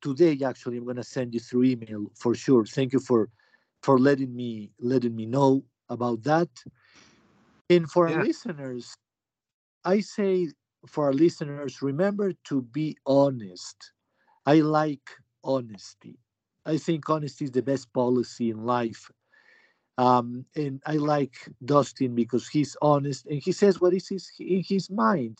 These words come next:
Speaker 1: you know? He's not hiding anything. He's just him. You know what I mean?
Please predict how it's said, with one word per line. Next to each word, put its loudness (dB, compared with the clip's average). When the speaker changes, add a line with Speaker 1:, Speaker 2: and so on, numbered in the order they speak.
Speaker 1:
you -6
know? 0
He's 0
not 2
hiding 2
anything. -6
He's 2
just 2
him. 4
You -2
know 4
what 4
I 2
mean? 0